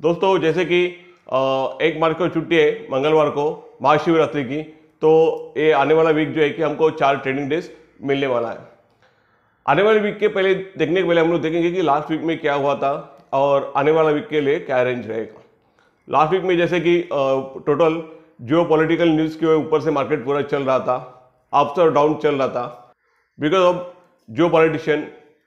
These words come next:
अ, news, Nifty जो है कि छह सौ point यहाँ पे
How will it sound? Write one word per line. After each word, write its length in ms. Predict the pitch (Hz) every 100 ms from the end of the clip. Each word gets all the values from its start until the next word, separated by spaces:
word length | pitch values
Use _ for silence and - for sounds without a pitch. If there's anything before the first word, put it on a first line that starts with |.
| 123
अ, 240 | 127 131 139
news, 240 | 156 123 - - _ _
Nifty 300 | 139 139 175
जो 80 | 160
है 120 | 160
कि 420 | 127 143 160 - -
छह 80 | 143
सौ 140 | 156
point 520 | 151 156 156 - - -
यहाँ 140 | 131
पे 400 | 127 151 151 -